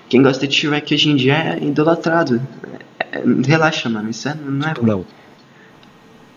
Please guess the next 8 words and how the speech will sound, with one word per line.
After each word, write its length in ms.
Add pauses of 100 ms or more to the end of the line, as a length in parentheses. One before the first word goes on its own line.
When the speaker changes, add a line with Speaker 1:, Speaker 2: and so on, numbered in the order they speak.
(1120)
Speaker 2:
Pô, 140
tem 120
Speaker 1:
Hum. 40
Speaker 2:
muito 220
filme 280
aí 240
mesmo 460
que, 100